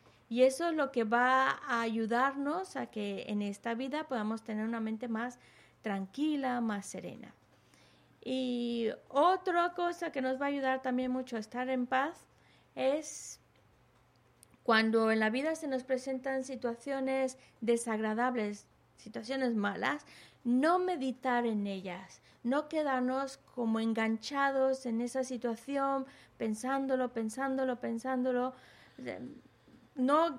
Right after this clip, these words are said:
malgastemos nuestro tiempo, nuestra energía, mejor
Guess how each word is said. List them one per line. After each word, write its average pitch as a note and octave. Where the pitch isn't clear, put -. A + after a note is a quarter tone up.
malgastemos C4+
nuestro C4
tiempo, C4
nuestra B3
energía, C4+
mejor C4+